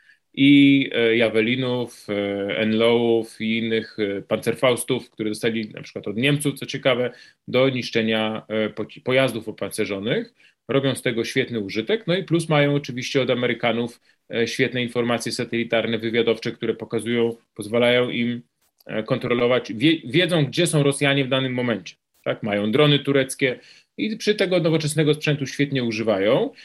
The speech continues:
Rosjanie natomiast mają spore problemy takie systemowe ze swoją armią, czyli, e, korupcja, czyli rozkradziona ta armia była w dużej mierze,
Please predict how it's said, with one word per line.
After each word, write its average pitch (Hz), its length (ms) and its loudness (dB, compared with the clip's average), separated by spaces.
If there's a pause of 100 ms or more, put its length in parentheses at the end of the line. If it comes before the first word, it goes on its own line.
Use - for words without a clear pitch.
(160)
Rosjanie 170 460 2
natomiast 147 380 0
mają 139 220 2
spore 135 280 -2
problemy 127 400 -2
takie - 240 -4
systemowe 123 580 0
ze 107 100 -2
swoją 110 360 0
armią, 104 340 0
czyli, 104 360 -2 (320)
e, 107 300 0
korupcja, 165 720 2 (500)
czyli 117 220 0
rozkradziona 156 640 2
ta 156 120 0
armia 151 300 4
była 147 300 6
w 127 100 -2
dużej 143 320 0
mierze, 131 560 0